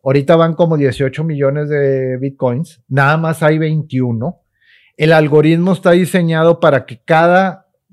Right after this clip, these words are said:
cierto número de años la recompensa que se reciba se reduzca a la mitad. Ahorita anda como en seis punto veinticinco bitcoins. Empezó en cincuenta bitcoins.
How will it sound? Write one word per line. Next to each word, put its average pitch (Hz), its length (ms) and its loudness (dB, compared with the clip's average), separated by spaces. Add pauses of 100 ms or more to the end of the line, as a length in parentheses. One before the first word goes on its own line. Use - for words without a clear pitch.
(140)
cierto 156 420 0
número 165 380 2
de 160 140 4
años 151 500 -2 (560)
la 160 200 2
recompensa 156 800 -2
que 175 120 -6
se 160 160 -4
reciba 143 520 -4
se 143 220 -2
reduzca 131 500 -2
a 139 40 -2
la 143 100 -2
mitad. 143 340 -2
Ahorita 139 460 0
anda 147 260 -6
como 127 220 -6
en 123 100 -6
seis 131 300 -8
punto 127 380 -8
veinticinco 123 1160 -6
bitcoins. 123 560 -6
Empezó 131 480 -6
en 135 120 -4
cincuenta 131 1000 -6
bitcoins. 117 640 -10